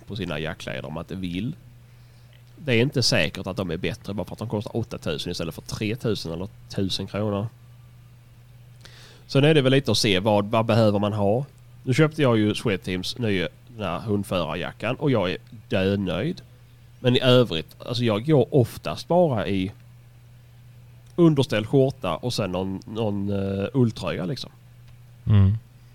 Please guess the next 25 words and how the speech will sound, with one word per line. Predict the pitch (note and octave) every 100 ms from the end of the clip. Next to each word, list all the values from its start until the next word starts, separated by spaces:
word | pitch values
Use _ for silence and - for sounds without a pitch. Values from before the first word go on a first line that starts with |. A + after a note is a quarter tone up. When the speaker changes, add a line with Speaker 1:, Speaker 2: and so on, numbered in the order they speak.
| - - - - - - - - - - - B2
Speaker 1:
Men | B2
det | A#2+
är | A2+
där | G2+ G2+
jag, | G2+ G#2
då, | A#2 A#2 A2+
då | A#2
kan | C3
jag | A#2+
skippa | B2+ B2 A2+
ulltröjan | E3 - A2+ G#2
och |
så | -
kan | A#2
jag |
köra | A#2+ A2+ F#2
den | G2
här | F#2+ C3+
så | -
slipper | D3 C#3 G#2+
man | A2+
ha | A2
väst | A2+ G2+ - -
och | A#2+
grejer. | B2 A#2+